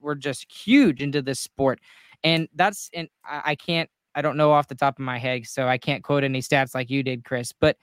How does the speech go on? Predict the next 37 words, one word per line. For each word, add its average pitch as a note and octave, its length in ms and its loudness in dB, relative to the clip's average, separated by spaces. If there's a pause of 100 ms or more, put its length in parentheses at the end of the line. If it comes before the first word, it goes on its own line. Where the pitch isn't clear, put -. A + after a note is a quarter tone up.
(720)
that E3+ 260 2
ninety-five F3+ 640 -2
percent E3 680 -8
of C#3+ 140 -2
televisions D#3 920 0
on D#3 180 4
the D#3 80 0
game D3+ 400 0
in D3 140 0
Japan D3+ 420 -2
stat, E3+ 380 -2 (320)
there E3 240 -2
were F3 220 4
very F3 500 2
other E3 420 2
similar E3 540 0
stats - 760 0 (160)
for F3+ 360 0
other D#3 240 0
countries C3 840 -6 (480)
just F3+ 340 2
like D#3 280 0
that C3 240 -6
for C#3+ 120 -10
Japan. B2 480 -12 (380)
So D3 240 2
there D3 140 2
was D3 100 2
one C#3+ 220 0
for, C#3+ 200 -2
like, C3 220 -2
the C#3 400 0
Dominican C#3+ 460 -2
Republic C#3 540 0
and C3 140 -6
for C3 140 -8
Cuba C#3+ 600 4